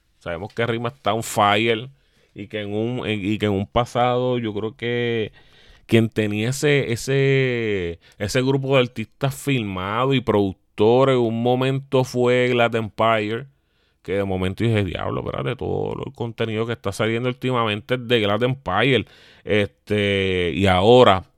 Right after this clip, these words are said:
entonces ya Rima ya está despuntando, pero en grande, en grande, de que veo muchos chamacos nuevos o productores y, y veo compositores y cuando veo, están con Rima, so,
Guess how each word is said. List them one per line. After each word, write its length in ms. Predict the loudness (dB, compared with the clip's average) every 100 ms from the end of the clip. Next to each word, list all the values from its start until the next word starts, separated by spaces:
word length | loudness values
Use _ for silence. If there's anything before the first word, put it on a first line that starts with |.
| _ _ _ _
entonces 720 | -4 -4 -2 0 2 0 0
ya 160 | -2
Rima 580 | 0 0 2 2 0 -2 -10
ya 100 | -12
está 220 | -6 -2
despuntando, 960 | -2 -2 -4 -4 0 0 2 2 2 2
pero 320 | 2 2 2
en 140 | 2 0
grande, 380 | 2 2 0
en 120 | 0 2
grande, 440 | 2 2 2 0
de 160 | 0 -4
que 320 | -6 -6 -10 _ _ _ _ _ -10
veo 260 | 2 4 6
muchos 260 | 4 0
chamacos 460 | 4 4 4 2 0
nuevos 800 | 0 2 4 6 6 6 6 6
o 120 | 2
productores 920 | 2 2 2 -2 4 8 8 8 4 0
y, 400 | -4 -6 -6 -6
y 120 | -4
veo 140 | -4 -2
compositores 1040 | -2 0 0 0 0 2 4 4 2 -2
y 40 |
cuando 360 | -4 -4 -4 -2
veo, 600 | 2 4 4 4 2 -2 _ _ _
están 220 | -12 -6
con 180 | 0 2
Rima, 460 | 4 2 2 0
so, 460 | 0 -2 0 -2 -4